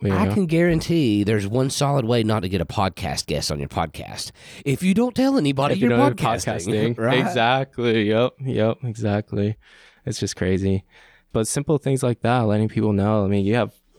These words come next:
Speaker 2: ton of contacts. I just went to an event and this lender was talking about how, like, just go on your phone, look how many contacts you got.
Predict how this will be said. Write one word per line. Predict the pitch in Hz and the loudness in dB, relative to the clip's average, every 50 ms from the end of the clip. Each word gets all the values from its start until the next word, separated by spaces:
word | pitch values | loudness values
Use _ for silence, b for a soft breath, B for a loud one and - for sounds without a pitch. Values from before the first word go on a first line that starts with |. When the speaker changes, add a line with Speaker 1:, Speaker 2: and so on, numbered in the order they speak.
| - - - | -20 -16 -10
Speaker 2:
ton | - - 117 110 | -6 -4 -2 -2
of | 107 - | -2 -2
contacts. | - 110 104 110 - - - 104 101 101 - - | -2 -2 -2 -2 -2 -2 -2 0 0 0 0 -2
I | 101 | -2
just | 98 107 101 - - | -2 -2 -2 -2 -2
went | 104 98 - | -2 -2 0
to | - 101 | 0 0
an | 98 98 | 2 2
event | 98 92 - 98 98 101 104 101 98 - | 0 0 0 0 0 2 0 0 -2 -2
and | 95 98 95 92 98 | 0 0 0 0 0
this | 95 - - - - | -2 -2 -4 -8 -8
lender | - - 110 107 101 104 101 101 98 98 | -6 -4 -2 0 0 0 0 0 0 0
was | 95 - - | 0 -2 -2
talking | - 92 95 - - 95 | -4 -4 -4 -2 -2 -2
about | 92 90 95 95 98 | 0 0 0 -2 -2
how, | 107 107 98 - | -2 -4 -4 -4
like, | 110 104 - 101 - - _ | -6 -6 -8 -8 -10 -12 _
just | - 104 95 - | -6 -6 -4 -2
go | - 101 | -2 0
on | 98 98 | 0 0
your | 98 95 | 0 -2
phone, | - - - 98 101 98 98 | -2 -2 -2 0 0 2 0
look | 98 98 - | 0 -2 -2
how | - 98 | -2 -2
many | 95 92 | -2 -2
contacts | - - 101 95 95 - - 95 92 - - | -4 -4 -4 -4 -4 -2 -4 -4 -4 -6 -8
you | - 101 | -6 -4
got. | - 95 92 95 95 - | -2 0 0 0 -2 -4